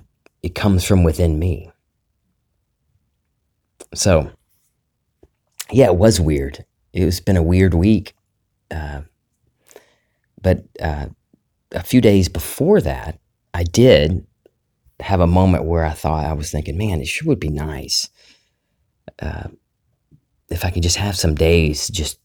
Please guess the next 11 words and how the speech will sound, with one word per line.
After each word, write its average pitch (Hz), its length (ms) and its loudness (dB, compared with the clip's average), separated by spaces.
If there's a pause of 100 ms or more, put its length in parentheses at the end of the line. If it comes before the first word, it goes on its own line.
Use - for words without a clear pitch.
chill 104 300 4
out 92 200 4
in 78 160 0
bed." 65 420 -10 (600)
<laughs> - 120 -14
I 107 300 0 (600)
just - 120 0
wanna 123 220 6
just - 220 -4 (180)
do 127 120 6
nothing. 95 560 4